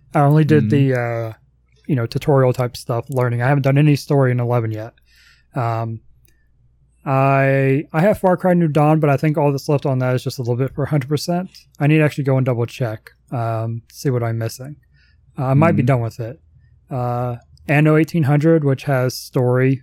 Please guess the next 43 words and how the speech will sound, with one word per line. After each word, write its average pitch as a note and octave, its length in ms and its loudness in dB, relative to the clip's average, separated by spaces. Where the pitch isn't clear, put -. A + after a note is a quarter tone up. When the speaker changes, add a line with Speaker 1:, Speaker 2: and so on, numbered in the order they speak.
Speaker 1:
that C3 140 0
I B2 100 0
haven't C3 240 0
finished C#3 420 -4
yet. B2+ 320 -4
Um, A#2+ 480 -18
so - 140 -8
I C3+ 100 0
have C3 120 0
all D3 200 4
these C3+ 220 0
options C3 640 -4
<laughs> - 160 -20
just D3+ 440 -2
from D3+ 160 0
s- - 200 -4
Speaker 2:
Yeah. C3+ 180 0
Speaker 1:
games C3+ 160 0
that C#3 100 2
are B2+ 60 2
installed. A#2+ 680 -4
And D3+ 100 0
I'm C#3 80 2
already C#3+ 260 4
like, B2+ 260 -2
"Eh, A3 600 -4
maybe F3 260 -4
I'll F#3+ 100 -4
start G3 280 -4
Danganronpa." G3 580 0
And E3+ 120 2
I'm C#3 120 2
like, C3+ 240 2
"I D#3+ 180 0
have D#3 300 0
three D#3+ 340 2
other D3+ 240 4
games C#3+ 480 0
I C3 160 0
have C3 220 -2
started." C3+ 640 -2
<laughs> - 40 -16
Speaker 2:
Yep. A#2 300 -2